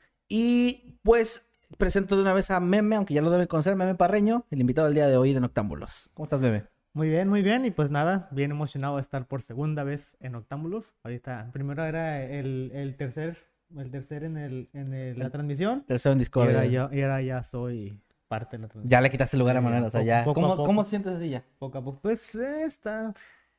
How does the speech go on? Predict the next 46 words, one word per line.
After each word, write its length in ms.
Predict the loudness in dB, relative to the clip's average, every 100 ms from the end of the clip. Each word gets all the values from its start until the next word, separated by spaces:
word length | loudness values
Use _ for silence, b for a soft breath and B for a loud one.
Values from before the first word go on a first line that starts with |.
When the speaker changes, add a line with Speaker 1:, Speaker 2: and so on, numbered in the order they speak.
| _ 0
Speaker 1:
Podrías 300 | 2 4 4
cambiarla, 380 | 2 2 2
Speaker 2:
Sí, 120 | 0 -2
Speaker 1:
¿no? 80 |
Speaker 2:
podría, 220 | -2 -2 0
podría 300 | 2 2 2
mejorarla, 580 | 0 -2 -4 -4 -8
podría 240 | -10 -12 -12
mejorarla 420 | -14 -2 2 4 2 -4
Speaker 1:
<laughs> 360 | -4 -4 -2
Speaker 2:
fácilmente. 580 | -6 -4 -6 -8 -10 -14 _ -2
Speaker 1:
Pues 200 | 0 4
bueno, 220 | 4 4
gente, 320 | 2 2 4
de 140 | 6 6
hecho 240 | 4 0
tengo 220 | 0 -2
que 60 | -2
hacer 160 | 0 0
otro 200 | 2 0
anuncio 460 | 0 -2 0 0
y 180 | 2 0
es 140 | 0 -2
que 460 | 0 2 2 0 _ _ _ _
en 260 | 2 4 4
la 140 | 2
semana, 580 | 0 0 2 2 4 2
bueno, 180 | 2 0
la 100 | -2
semana, 340 | -4 -6 -6 -10 _ -12
entre 160 | -8
la 60 | -6
semana 260 | -4 -4
pasada 240 | -4 -2 0
y 60 |
la 80 | 2
anterior, 420 | 0 4 4 4 b b b b b
YouTube 420 | -2 0 2 2
nos, 300 | 2 0 -4 -12
am, 540 | -2 2 4 4 2 0
habilitó 720 | 0 2 2 2 2 2 0
para 180 | 0 0
los 160 | 2 0
miembros 340 | 2 4 4
del 120 | 2
canal 380 | 2 2 2 0